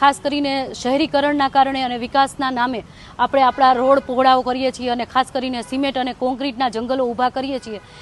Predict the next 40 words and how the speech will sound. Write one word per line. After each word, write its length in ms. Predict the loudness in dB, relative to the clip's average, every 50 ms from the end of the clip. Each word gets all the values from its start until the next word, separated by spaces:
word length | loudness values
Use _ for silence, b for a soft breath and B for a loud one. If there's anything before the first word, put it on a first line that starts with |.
| B B -4
ત્યારે 180 | 0 2 4
આપણે 220 | 4 4 2 0 0
બધા 320 | 0 0 2 4 4 4
જ 60 | 6
જાણીએ 320 | 4 4 2 2 2 -2 -2
છીએ 140 | -2 -4 -4
કે 100 | -2 -4
અત્યારે, 280 | -2 -2 -2 0 0
અ, 480 | -2 -4 -6 -6 -4 -2 0 0 0 -2 0
તાપમાન 380 | 2 0 2 2 0 0 0 0
છે 200 | -2 -4 -4 -4 B B B B B B
એ 60 | -6
પચાસ 460 | -2 0 0 2 4 4 4 4 2
ડિગ્રી 280 | 0 -4 -2 0 2 4
આસપાસ 420 | 4 4 4 2 0 -2 0 0
અને 140 | -2 -2 -2
હવે 160 | 0 0 0
તો 100 | 0 0
કદાચ 280 | -2 0 0 0 0 0 -2
પચાસથી 400 | -6 -4 0 0 0 0 0 -4
પણ 160 | -4 -2 -2
વધતું 360 | 0 0 -2 -2 -4 -6 -4 -2
જાય 160 | -2 -2 -2
છે. 160 | -4 -8 -12 B B B B B B 0
ખાસ 160 | 2 2 2 2
કરીને 280 | 0 -2 0 0 -2 -2
એર 300 | -4 0 2 4 4 4
ક્વોલિટી 400 | 4 2 0 0 0 0 0 0
ઇન્ડેક્સની 400 | 2 2 0 -2 -2 -4 -4 0
વાત 180 | 4 4 4 2 0
કરીએ 220 | -2 -2 -2 -2
તો 100 | 0 0
આપણું 360 | 0 0 0 0 -4 -6 -6 -6
દિવસે 320 | -6 -6 -6 -2 0 0
ને 100 | 0 2
દિવસે 340 | 0 0 -4 -6 -6 -8 -10 B B B B B B B
આપણું 260 | -2 -2 0 -2 -2 0
ભારત 280 | 2 4 4 4 2
છે 160 | 0 -2 -2
એ 340 | -2 -2 0 0 2 2 2